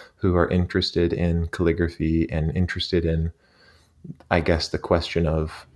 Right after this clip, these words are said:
how far can they take something like the Roundhand that they've been learning on maybe a more casual basis. Um, and it gives them a,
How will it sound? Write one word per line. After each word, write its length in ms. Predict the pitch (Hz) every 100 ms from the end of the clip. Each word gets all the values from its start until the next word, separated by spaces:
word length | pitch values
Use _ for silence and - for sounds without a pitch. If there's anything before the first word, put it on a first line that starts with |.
| - -
how 260 | - 95 85
far 800 | - - - 92 90 90 85 85
can 400 | - 92 82 80
they 160 | 82 80
take 540 | - 90 82 - - -
something 420 | - 82 78 78
like 360 | 80 78 76 -
the 80 | 85
Roundhand 480 | 80 76 80 82 82
that 100 | 78
they've 160 | 76
been 160 | 82 80
learning 260 | 78 78
on 260 | 80 78 82
maybe 200 | 87 82
a 60 | 80
more 160 | 82
casual 460 | 76 85 78 80 82
basis. 540 | 82 80 - 82 - - _ - - - _ -
Um, 500 | 80 76 76 - 95 -
and 120 | 85
it 80 | 73
gives 260 | 85 82
them 240 | 82 80 78
a, 300 | 73 71